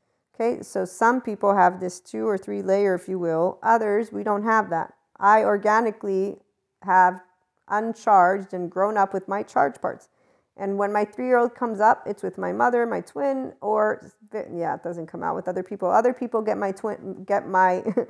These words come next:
<laughs> uh, teenage self. They get my, uh, rigid teenage ventral vagal tone, which I'm working on, just for example. Okay, so we all have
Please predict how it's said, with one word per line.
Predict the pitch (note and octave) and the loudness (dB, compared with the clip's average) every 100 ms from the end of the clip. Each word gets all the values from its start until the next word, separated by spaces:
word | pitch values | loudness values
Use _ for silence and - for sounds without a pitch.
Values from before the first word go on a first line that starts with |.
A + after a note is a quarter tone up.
| - | -8
<laughs> | _ _ _ _ | _ _ _ _
uh, | G3+ F#3+ F#3 F#3 | 0 4 4 2
teenage | - B3 F#3 E3+ | -4 -2 -2 -4
self. | - D#3 - _ - | -4 -4 -6 _ -12
They | F#3 | -10
get | F3+ F#3 - | -2 -2 -2
my, | F3+ F3 F3 E3+ | -2 -2 -2 -2
uh, | - F3 D#3+ | -4 -4 -2
rigid | F#3+ G#3 F#3+ F#3 F#3 | -2 -2 -2 -4 -4
teenage | G#3 G3+ F3+ E3+ F3+ _ _ _ _ _ - | -8 -4 -4 -6 -10 _ _ _ _ _ -4
ventral | F#3+ F#3+ F#3+ | -4 -2 -2
vagal | G#3+ A#3 G#3 G3+ | 0 0 -2 0
tone, | F#3+ F#3 | 0 0
which | F#3 F#3 | -2 -4
I'm | F3+ | -4
working | F3 E3+ E3+ | -4 -6 -6
on, | D3 - | -8 -8
just | - F3+ | -10 -10
for | - F3+ | -8 -8
example. | F3 E3+ E3+ - - | -6 -6 -6 -10 -12
Okay, | G3+ C4+ C4 | -6 -4 -4
so | - A3 G#3 - _ _ _ _ _ _ | -4 -2 -2 -4 _ _ _ _ _ _
we | F#3+ G#3 | -12 -4
all | E3 A3 A#3+ A#3+ | 2 6 6 6
have | A3 G3+ G3 F#3+ | 4 6 4 2